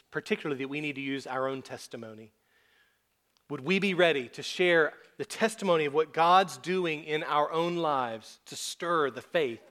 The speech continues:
of others? And be eager to ask others, How is God stirring in your heart? What is God teaching you? How is God leading you? How has God entered into your world in, um, in recent days so that our faith as a church could be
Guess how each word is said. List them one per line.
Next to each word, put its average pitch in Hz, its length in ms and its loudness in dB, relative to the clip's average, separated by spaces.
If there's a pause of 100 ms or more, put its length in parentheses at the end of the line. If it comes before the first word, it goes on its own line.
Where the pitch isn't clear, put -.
of 131 140 -12
others? 120 480 -10 (920)
And 175 120 -2
be 202 80 2
eager 220 300 6
to 202 160 2
ask 196 480 6
others, 175 320 4
How 226 240 6
is 202 100 4
God 208 260 6
stirring 208 520 0
in 175 120 0
your 180 180 2
heart? 147 260 2 (180)
What 180 160 2
is 196 140 2
God 190 340 6
teaching 185 400 -8
you? 143 180 -2
How 175 200 4
is 170 100 -2
God 170 280 6
leading 170 420 -2
you? 143 100 -2
How 165 120 0
has 180 100 -4
God 180 320 6 (400)
entered 208 340 4
into 208 320 0
your 170 160 2
world 151 640 2 (200)
in, 131 300 -10 (480)
um, 117 240 -16 (400)
in 120 240 -16
recent 156 540 -8
days 120 400 -8
so - 140 -16
that 120 140 -12
our 151 240 -6
faith 143 380 -6
as 131 140 -14
a 127 60 -16
church - 520 -12
could 127 140 -10
be 117 260 -10